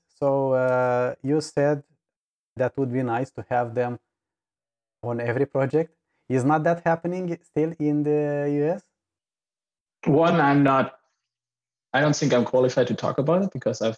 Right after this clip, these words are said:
Speaker 2: I've, I haven't worked in, in, in that part of, of the project lifecycle in a while.
Speaker 1: From your, from the rumors, let's say from, from rumors.
Speaker 2: Well, there's still, like, n-, now, nowadays, so you have, like, collaboration platforms like, like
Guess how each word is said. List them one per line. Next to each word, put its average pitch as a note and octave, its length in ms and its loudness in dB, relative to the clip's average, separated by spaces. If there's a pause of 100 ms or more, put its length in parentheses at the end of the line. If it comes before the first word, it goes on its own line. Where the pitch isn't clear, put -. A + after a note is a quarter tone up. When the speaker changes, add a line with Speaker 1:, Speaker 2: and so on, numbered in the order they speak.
(120)
Speaker 2:
I've, - 140 -6 (140)
I B2 40 -10
haven't A#2 320 -2
worked A#2 300 -2
in, A#2+ 440 0
in, A#2 160 0
in A2+ 140 2
that A#2+ 200 2 (400)
part B2+ 240 0
of, B2 180 0 (140)
of A#2+ 180 -4
the A2 80 -8
project B2 360 -2
lifecycle C3+ 460 -4
in D3 80 0
a D3 60 -2
while. D#3 280 -2 (1300)
Speaker 1:
From C#3 220 2
your, D#3 300 4
from D3 260 2
the C#3+ 120 4
rumors, C3 480 0
let's A#2 240 -6
say B2 160 2
from, A2 320 -8 (140)
from A#2 180 -2
rumors. A#2+ 240 -2 (1120)
Speaker 2:
Well, F#3+ 100 4
there's G#3 220 4
still, G3 200 2
like, C#3+ 300 2
n-, C3 220 2
now, D#3+ 240 4
nowadays, D3+ 520 4
so C#3+ 120 0
you D3 120 4
have, D3 180 0
like, C3+ 180 2
collaboration B2 600 2
platforms A#2 540 -2
like, G2 240 0 (100)
like - 280 -2